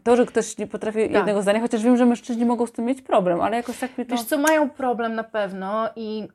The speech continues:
Speaker 2: ja też z jednej strony prawie nigdy nie zatrzymuję się na profilach bez opisu, bo sobie myślę, że, że to w takim razie ta osoba musi myśleć, że wystarczy wybrać na podstawie zdjęcia.
Speaker 1: Mhm.
Speaker 2: A to za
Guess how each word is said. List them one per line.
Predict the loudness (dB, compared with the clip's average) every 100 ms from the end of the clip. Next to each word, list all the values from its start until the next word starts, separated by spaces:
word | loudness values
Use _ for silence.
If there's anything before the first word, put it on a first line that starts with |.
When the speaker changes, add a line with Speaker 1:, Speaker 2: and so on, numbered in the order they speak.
| -8
Speaker 2:
ja | -6
też | -4 -4
z |
jednej | -2 -2
strony | -4 -4 -2 -2 -4 -6 -14 _ -20 -20 -20 _
prawie | -6 -2 -2
nigdy | -2 -4
nie | -6
zatrzymuję | -6 -8 -8 -6 -6 -8
się | -10
na | -8 -6 -8
profilach | -12 -12 -8 -8
bez | -6 -8
opisu, | -8 -10 -6 -4 -4
bo | -6
sobie | -8 -8 -6
myślę, | -8 -8 -8 -6
że, | -4 -2 -2 -4 _ _ _ _ _ _ _ _
że | -8 -8 -8 _
to | -10
w |
takim | -10 -6 0
razie | 0 0
ta | -4 -6
osoba | -6 -4 -4
musi | -2 -4 -6 -8 -10
myśleć, | -8 -8 -6 -6 -4
że | -4 -4 -4
wystarczy | -4 -6 -6 -6 -8 -10
wybrać | -8 -8 -8
na | -12
podstawie | -12 -18 -10 -6 -6
zdjęcia. | -6 -6 -6 -6 -8 -8 _ _ -10
Speaker 1:
Mhm. | -8 -6 -6 -4
Speaker 2:
A |
to |
za | -2